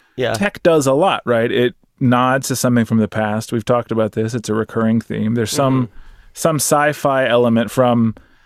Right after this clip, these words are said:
Speaker 2: the middle of the twentieth century that a young, innovative type here in the modern era wants to sort of build off of. So
Speaker 1: Yeah.
Speaker 2: they, so they riff on this thing and sort of miss the satire, or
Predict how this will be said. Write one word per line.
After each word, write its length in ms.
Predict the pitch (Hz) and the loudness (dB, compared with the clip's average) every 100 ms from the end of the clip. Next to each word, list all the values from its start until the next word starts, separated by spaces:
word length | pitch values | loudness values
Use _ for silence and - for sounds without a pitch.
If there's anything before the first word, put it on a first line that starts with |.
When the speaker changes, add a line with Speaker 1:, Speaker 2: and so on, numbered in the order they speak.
| _ - | _ 0
Speaker 2:
the 60 | |
middle 220 | 127 135 127 | 2 4 2
of 60 | |
the 80 | 117 | 0
twentieth 360 | - 120 117 104 | 0 0 0 0
century 560 | 113 104 110 107 110 - _ _ _ - | -2 -4 -2 -4 -4 -10 _ _ _ -4
that 140 | 123 | -2
a 140 | 123 120 | 0 0
young, 500 | 117 127 127 127 131 | 2 2 2 0 -2
innovative 540 | 143 135 113 110 104 | 0 2 2 2 0
type 300 | - 117 117 | 0 0 -2
here 220 | - 131 | -2 0
in 80 | 117 | 2
the 40 | 110 | 2
modern 320 | 123 123 104 | 2 0 -2
era 440 | 107 104 107 110 _ - | -2 -2 -4 -8 _ -6
wants 180 | 127 - | -4 -4
to 80 | |
sort 160 | 107 110 | -6 -6
of 160 | 101 101 | -4 0
build 340 | 123 123 110 | 2 2 2
off 300 | 107 101 - | 0 -2 -4
of. 240 | 104 107 | -12 -12
So 180 | - 110 | -12 -8
Speaker 1:
Yeah. 240 | 117 110 85 | -4 -4 -4
Speaker 2:
they, 40 | - - - - | -12 -20 -20 -12
so 160 | - 120 | -4 0
they 180 | 113 | 2
riff 320 | 107 123 156 131 | 2 2 2 2
on 180 | 117 110 | 2 2
this 180 | 107 | 0
thing 280 | - 120 117 | 0 0 2
and 140 | 139 - | 0 2
sort 160 | 190 | 2
of 100 | 120 110 | 2 2
miss 240 | 127 - | 2 0
the 100 | 110 | -4
satire, 640 | - 117 104 - 110 107 113 | -2 -2 -2 -2 0 -2 0
or 540 | 139 131 123 120 113 | 2 4 4 2 0